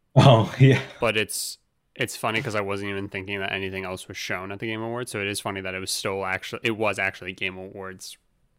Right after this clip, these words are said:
Speaker 2: adjacent, like, it was related to that. It was something that was announced there, so that's funny. Um,
Speaker 1: Yeah, I, I did, I did see the Among Us V R, but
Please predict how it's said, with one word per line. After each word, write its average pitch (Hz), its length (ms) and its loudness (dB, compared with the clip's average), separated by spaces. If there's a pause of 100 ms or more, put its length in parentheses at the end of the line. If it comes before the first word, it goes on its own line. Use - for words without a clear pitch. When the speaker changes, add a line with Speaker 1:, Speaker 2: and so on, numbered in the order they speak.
(280)
Speaker 2:
adjacent, 110 500 -2
like, 104 100 0
it 110 40 0
was 101 100 -2
related 101 460 -2
to 104 100 -6
that. 95 160 -8
It 98 60 -4
was 101 100 -4
something 101 240 -8
that 92 100 -8
was 95 120 -10
announced 95 280 -8
there, - 80 -14
so - 120 -4
that's 104 120 0
funny. 113 300 -8 (500)
Um, 92 260 0
Speaker 1:
Yeah, 117 220 8
I, 127 300 8
I 131 40 8
did, 135 240 8
I 113 120 4
did 127 240 6
see 113 220 2
the 104 160 4
Among 90 320 0
Us 85 220 -6
V 90 180 -2
R, 80 260 4
but - 540 -4